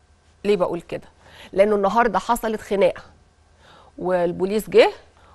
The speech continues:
وعشان يعني يفض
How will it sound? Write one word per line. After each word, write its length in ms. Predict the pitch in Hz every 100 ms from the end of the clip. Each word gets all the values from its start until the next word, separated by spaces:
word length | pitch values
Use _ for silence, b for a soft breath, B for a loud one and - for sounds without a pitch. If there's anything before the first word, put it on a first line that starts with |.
| b
وعشان 1400 | 190 185 180 175 175 175 170 170 170 170 143 175 - 208
يعني 280 | 190 190 190
يفض 680 | 170 220 220 170 175 175